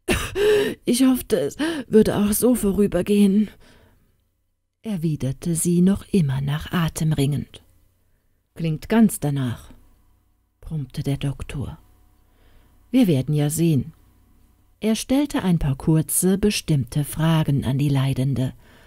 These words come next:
und horchte und klopfte aufmerksam an ihr herum. Als er geendet hatte, sein Antlitz einen eigenen Ausdruck angenommen. Sie warf einen forschenden Blick auf ihn,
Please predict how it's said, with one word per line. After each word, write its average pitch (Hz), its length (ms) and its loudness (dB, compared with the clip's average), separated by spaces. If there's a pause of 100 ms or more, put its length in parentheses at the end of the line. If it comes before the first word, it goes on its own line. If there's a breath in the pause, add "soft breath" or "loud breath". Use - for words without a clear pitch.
(240 soft breath)
und 220 200 4
horchte 262 500 2
und 156 180 0
klopfte - 540 -2
aufmerksam 151 800 0
an 175 160 -2
ihr 190 140 2
herum. 190 420 0 (960)
Als 247 180 2
er 240 160 0
geendet 147 640 -2 (100)
hatte, 214 280 0
sein 220 200 4
Antlitz 143 600 -6
einen 190 280 2
eigenen 151 460 -2
Ausdruck 151 580 -6
angenommen. 139 640 -4 (800)
Sie 190 280 -2
warf 180 360 -2
einen 208 340 2
forschenden 165 800 -2
Blick - 380 -2
auf 147 320 -6
ihn, 156 340 -4